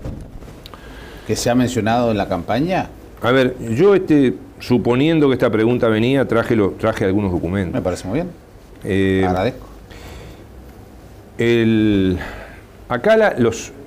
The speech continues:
Speaker 2: las edades se han aumentado durante gobiernos blancos y colorados. Las edades jubilatorias se aumentaron, por ejemplo, la última vez que se aumentaron fue en la ley del noventa y seis,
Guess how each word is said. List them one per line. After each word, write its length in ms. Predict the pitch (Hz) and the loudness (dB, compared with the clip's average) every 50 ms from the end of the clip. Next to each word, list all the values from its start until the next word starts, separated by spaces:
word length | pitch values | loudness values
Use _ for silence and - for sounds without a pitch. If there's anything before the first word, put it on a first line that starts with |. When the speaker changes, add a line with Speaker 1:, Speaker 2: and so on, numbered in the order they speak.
| - - - - | -18 -18 -12 -4
Speaker 2:
las 220 | - 107 101 - - | -4 -4 -2 -2 0
edades 720 | 107 104 131 180 175 139 117 117 135 - - - - - - - - - - - - - - - - - - - - - - - - - - - - - - - - | 0 2 4 4 4 4 2 2 0 -2 -6 -10 -10 -12 -16 -20 -20 -20 -20 -20 -20 -20 -20 -20 -20 -20 -20 -20 -20 -20 -20 -20 -20 -20 -20 -20 -20 -20 -20 -20 -14
se 180 | - - 104 | -6 -4 -2
han 100 | 107 113 | 0 0
aumentado 440 | 139 156 147 117 98 80 107 113 139 | 2 2 2 0 0 2 2 4 4
durante 300 | 170 147 113 95 90 101 | 4 4 2 0 0 0
gobiernos 340 | 90 85 85 92 98 101 87 | -2 0 0 0 0 0 0
blancos 340 | 85 92 101 104 101 98 - | 0 0 0 0 -2 -4 -4
y 40 | 82 | -6
colorados. 420 | - - 76 92 113 117 98 - - - - - - - - - - - - - - - - - - - - - - - - - - - - - - - - - - - - - - - - - - - - - - | -12 -8 -4 -2 -2 -2 -2 -6 -12 -16 -20 -20 -20 -20 -20 -20 -20 -20 -20 -20 -20 -20 -20 -20 -20 -20 -20 -20 -20 -20 -20 -20 -20 -20 -20 -20 -20 -20 -20 -20 -20 -20 -20 -20 -20 -20 -20 -20 -20 -20 -20 -16 -12
Las 160 | - - - | -12 -8 -4
edades 300 | 87 90 113 139 147 135 | -2 0 2 2 2 2
jubilatorias 580 | - 98 92 92 90 87 87 104 120 156 156 - | 0 0 0 0 0 0 0 0 2 2 2 0
se 60 | 104 | 0
aumentaron, 540 | 92 90 87 87 85 107 110 113 113 104 104 | -2 -2 -2 -2 -2 0 0 0 0 -2 -2
por 160 | 95 95 92 | -2 -2 -2
ejemplo, 640 | 92 - 131 135 131 127 104 131 131 151 170 180 - - - - - - - - - - - - - - - - - - - - - - - | -2 -2 -2 -2 -2 -2 -2 0 0 2 0 0 -2 -8 -16 -20 -20 -20 -20 -20 -20 -20 -20 -20 -20 -20 -18 -18 -18 -18 -20 -20 -20 -18 -10
la 100 | - 64 | -6 -4
última 240 | 87 95 95 101 104 | -2 0 0 0 0
vez 80 | 107 117 | 2 0
que 60 | 113 | 2
se 60 | 123 120 | 0 2
aumentaron 440 | 123 131 127 - 117 143 185 208 | 0 0 0 2 2 2 2 2
fue 260 | - - 98 104 113 156 | 0 0 2 2 2 2
en 80 | 151 | 2
la 60 | 107 | 2
ley 200 | 95 92 98 107 | 2 2 2 2
del 140 | 104 101 92 | 2 2 0
noventa 280 | 90 87 82 82 78 - | 0 -2 -4 -4 -6 -8
y 60 | - | -6
seis, 480 | - 131 143 151 127 98 - - - | -2 0 0 2 2 0 -2 -6 -12